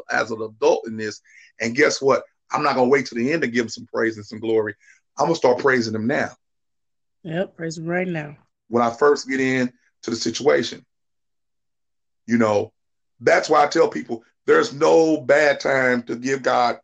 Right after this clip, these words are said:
Speaker 1: some praise and some glory.
Speaker 2: Yeah.
Speaker 1: And it doesn't mean that you gotta make a spectacle of yourself.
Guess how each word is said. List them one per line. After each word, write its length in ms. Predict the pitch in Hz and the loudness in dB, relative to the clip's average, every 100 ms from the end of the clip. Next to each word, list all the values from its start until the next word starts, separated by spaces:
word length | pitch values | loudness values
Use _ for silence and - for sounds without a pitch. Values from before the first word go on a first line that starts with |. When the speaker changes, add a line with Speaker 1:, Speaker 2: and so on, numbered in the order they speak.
| _ _ _ _ - | _ _ _ _ -20
Speaker 1:
some 160 | 135 | -14
praise 320 | - 135 127 | 0 2 2
and 80 | 117 | -2
some 140 | 117 117 | -4 -2
glory. 320 | 113 104 - _ _ _ _ _ - - - _ _ _ _ _ _ _ | 0 0 -4 _ _ _ _ _ -20 -20 -20 _ _ _ _ _ _ _
Speaker 2:
Yeah. 240 | 226 156 151 | -14 -12 -12
Speaker 1:
And 580 | - _ - - 135 139 | -16 _ -20 -6 -2 0
it 60 | |
doesn't 280 | 156 165 165 | 2 2 4
mean 180 | 156 156 | 4 4
that 180 | 139 160 | 0 0
you 80 | |
gotta 260 | 147 147 131 | 2 4 4
make 160 | 139 135 | 0 -2
a 60 | |
spectacle 500 | - 202 190 117 120 | -2 -2 -2 -2 -4
of 60 | 110 | -4
yourself. 340 | 107 - 98 | -6 -8 -10